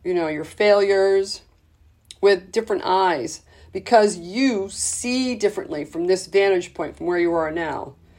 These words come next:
You're at a higher consciousness level from when you were six or eight or fifteen or twenty-four.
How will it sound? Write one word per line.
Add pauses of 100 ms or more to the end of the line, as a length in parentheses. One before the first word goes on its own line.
(300)
You're
at
a
higher
consciousness
level
from
when
you
were
six
or
eight
or
fifteen
or
twenty-four.